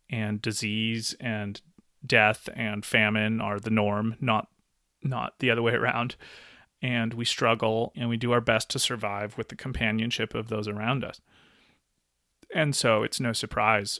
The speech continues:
where there's problems in the world. And the utopian view of life is that it's kind of the more noble, savage, Rousseauian, humans are, uh, noble in the state of nature, and it's civilization that corrupts us. And if we can just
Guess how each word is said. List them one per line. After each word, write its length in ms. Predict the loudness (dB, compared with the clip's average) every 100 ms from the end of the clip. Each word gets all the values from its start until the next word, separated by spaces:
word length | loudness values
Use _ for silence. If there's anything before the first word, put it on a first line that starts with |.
| -6
where 320 | -4 -4 -6 -2
there's 160 | -2
problems 440 | 2 2 2 0 -2
in 80 | -2
the 60 |
world. 280 | -4 -8 -12 _ _ -20 _ _ _ _ _ -10 -2
And 120 | 2
the 60 |
utopian 540 | 2 4 6 6 4 4
view 180 | 2 0
of 120 | 2
life 260 | 0 0
is 120 | -2 0
that 280 | 0 0 -4
it's 140 | -10 -2
kind 180 | 0
of 60 | 2
the 40 |
more 160 | 4 4
noble, 300 | 4 4 2
savage, 480 | 0 0 2 0 -2
Rousseauian, 880 | -4 0 2 2 2 2 0 -2 -6 -16 -20 -20 _ _ _ -10
humans 640 | -8 -2 0 2 2 2
are, 540 | 4 4 4 2 -2 -6 -16 _ _ -10 -2
uh, 560 | -2 0 -2 -2 -4 -6
noble 1040 | -10 -10 -10 0 6 8 8 6 4 0 0
in 200 | 2 2
the 80 |
state 240 | 2 2 4
of 60 | 4
nature, 360 | 2 2 2
and 140 | 2 0
it's 140 | 0
civilization 800 | 0 2 2 0 2 2 0 -2
that 140 | -6
corrupts 400 | -6 -4 -2 -4
us. 200 | -6 -4
And 100 | -6
if 80 | -8
we 80 | -8
can 180 | -6 -2
just 480 | -2 -2 -4 -8